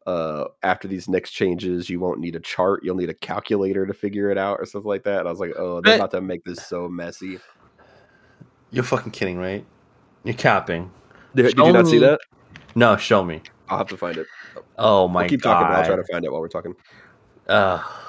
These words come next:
Speaker 2: <laughs> I need a calculator to update this shit. I mean, ugh. It's butt, dude. It's big old butt. <sighs> But other than that, we're chilling.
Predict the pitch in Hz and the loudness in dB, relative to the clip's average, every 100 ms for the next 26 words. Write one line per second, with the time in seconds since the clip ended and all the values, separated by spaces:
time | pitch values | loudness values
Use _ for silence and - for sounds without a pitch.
0 | - - - _ _ _ - - - - | -20 -20 -20 _ _ _ -6 -6 -6 -2
1 | 165 202 240 214 202 190 185 - 131 147 | 4 4 6 6 6 6 6 8 8 8
2 | 120 110 98 - - 151 170 220 196 - | 4 -2 -2 -6 -10 -10 -6 -4 -4 2
3 | 151 180 190 190 120 120 - - - - | 8 10 10 6 -4 -8 -12 -16 -16 -14
4 | 117 - 165 202 - - 127 160 156 127 | -14 -14 -10 -8 -6 2 4 6 6 4
5 | - - 82 - _ _ _ - 131 131 | -2 -10 -16 -18 _ _ _ -4 2 4
6 | 104 98 - - - - - _ _ - | 6 4 -2 -14 -18 -20 -20 _ _ -14
7 | 92 - - 107 90 - _ _ - - | -14 -4 4 4 4 -2 _ _ -20 -18
8 | 82 80 - - _ 95 110 92 78 - | -14 -14 -16 -20 _ -4 -2 -4 -8 -12
9 | - - - _ _ _ _ _ _ _ | -14 -14 -18 _ _ _ _ _ _ _
10 | _ _ 156 151 117 101 - - - _ | _ _ -4 -4 -4 -8 -14 -18 -20 _
11 | _ _ _ - 370 330 370 339 262 - | _ _ _ -2 -2 -2 -4 -8 -12 -12
12 | - - | -12 -12